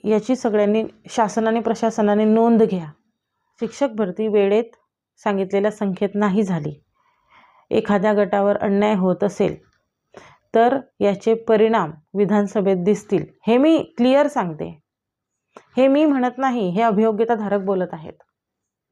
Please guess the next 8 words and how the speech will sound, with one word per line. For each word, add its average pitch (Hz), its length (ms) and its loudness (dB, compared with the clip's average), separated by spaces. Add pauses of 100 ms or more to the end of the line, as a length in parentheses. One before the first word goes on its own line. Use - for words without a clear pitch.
(760)
सर्व 269 260 0
अभियोग्यताधारकांना 208 1120 -2 (720)
जे 233 180 2
लागलेले 202 400 0
आहेत, 202 300 -4 (380)
जे 208 160 0
लागणार 196 360 -2
आहेत 185 260 -4